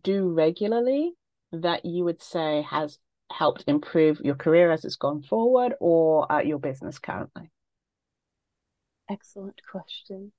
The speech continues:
Speaker 2: We can always add things to our routine, right? And try different things and go, "Okay, what is helpful to me? What do I feel like is the main factor?"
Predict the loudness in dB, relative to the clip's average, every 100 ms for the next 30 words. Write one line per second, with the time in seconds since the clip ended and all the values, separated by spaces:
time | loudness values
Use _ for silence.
0 | _ _ _ _ -2 -2 2 4 4 2
1 | -2 -2 -4 -4 0 0 0 -4 -6 -8
2 | -8 -6 -4 -4 -6 -6 -2 -2 -2 -6
3 | -8 -6 -6 -6 -6 -4 -4 -4 -6 -4
4 | 0 0 0 -2 -6 -6 -6 -6 -8 -8
5 | -8 -8 -8 -6 -6 -2 -4 0 -2 -2
6 | -6 -6 -6 -8 -8 -10 -6 -6 -6